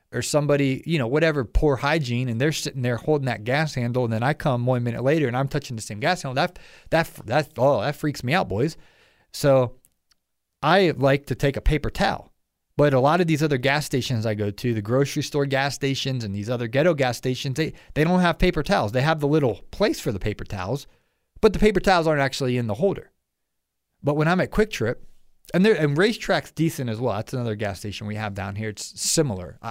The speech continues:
I, I prefer Quick Trip over RaceTrac, but RaceTrac's, uh, got a very similar vibe as well. It's, it's not as good in my opinion, but it's, it's way better than the other ones. Well, at Quick Trip, they actually have the paper towels in the, in,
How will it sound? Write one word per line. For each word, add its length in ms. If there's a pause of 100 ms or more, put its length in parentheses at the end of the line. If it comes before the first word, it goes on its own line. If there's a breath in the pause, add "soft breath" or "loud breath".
(160)
I, 200
I 40
prefer 320
Quick 220
Trip 180
over 160
RaceTrac, 360
but 100
RaceTrac's, 500 (500 soft breath)
uh, 200 (120)
got 160
a 40
very 240
similar 380
vibe 340
as 100
well. 140
It's, 180
it's 260
not 380
as 180
good 200
in 60
my 120
opinion, 340
but 140
it's, 220
it's 240
way 220
better 320
than 160
the 120
other 160
ones. 280
Well, 300 (760 soft breath)
at 140
Quick 220
Trip, 320 (640)
they 140
actually 320
have 180
the 80
paper 260
towels 480
in 180
the, 200 (100)
in, 220